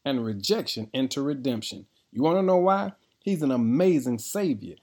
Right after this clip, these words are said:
And sometimes God will use our situations to let the whole world see who He really is.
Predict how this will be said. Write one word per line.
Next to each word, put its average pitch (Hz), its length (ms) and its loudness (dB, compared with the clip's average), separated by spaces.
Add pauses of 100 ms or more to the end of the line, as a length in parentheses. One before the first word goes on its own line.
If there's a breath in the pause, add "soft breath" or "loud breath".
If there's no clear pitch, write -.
(240 soft breath)
And 113 100 -8
sometimes 202 680 -2
God 180 340 2
will 151 180 2
use 170 320 -2
our 202 280 0
situations 208 880 -4 (220)
to - 100 -8
let 135 200 0
the 117 80 -6
whole 165 400 4
world 165 240 2
see 127 340 -2
who 131 200 0
He 131 100 2
really 135 560 -2
is. 95 140 -18